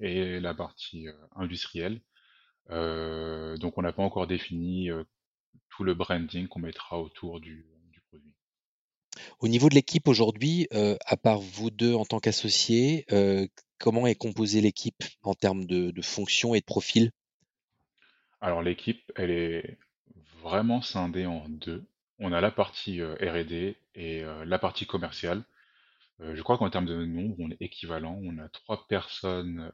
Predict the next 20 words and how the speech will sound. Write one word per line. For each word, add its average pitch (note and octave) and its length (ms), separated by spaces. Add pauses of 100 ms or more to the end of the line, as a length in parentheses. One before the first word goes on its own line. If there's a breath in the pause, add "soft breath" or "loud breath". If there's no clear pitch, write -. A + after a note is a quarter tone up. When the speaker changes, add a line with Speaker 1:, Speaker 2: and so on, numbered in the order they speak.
(160)
Speaker 1:
heu, E2+ 60 (400)
trois G2 180
ingénieurs F2+ 640
en D#2 360 (240)
R E2 160
et D#2 60
D E2 360 (640)
et E2 220 (120)
trois F#2 800 (260)
commerciaux G2 840
plus, - 400
heu, E2 580 (560)
deux A2+ 100
commerciaux G#2 420
plus, - 340
heu, D#2+ 380
deux G2+ 140
personnes G2 280
en F2+ 40
marketing. E2 500